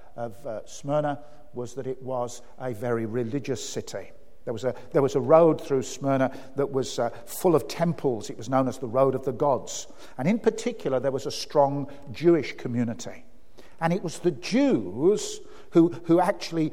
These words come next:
uh, instigated the persecution of the Christians. You'll see that he speaks about a synagogue of Satan.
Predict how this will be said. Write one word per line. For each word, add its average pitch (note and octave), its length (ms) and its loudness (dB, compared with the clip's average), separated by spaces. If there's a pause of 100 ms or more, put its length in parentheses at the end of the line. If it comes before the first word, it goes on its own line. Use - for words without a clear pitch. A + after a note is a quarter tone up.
(160)
uh, C3 260 4
instigated D3 720 2
the F3+ 60 -2
persecution - 680 -4
of - 60 -8
the F#3+ 80 -2
Christians. G3 460 -2
You'll - 80 -2
see B3 320 2
that C3 180 4
he F3 120 -6
speaks - 360 0
about F3+ 220 0
a G3 40 0
synagogue C3+ 540 -2
of D#3+ 80 -2
Satan. E3 560 0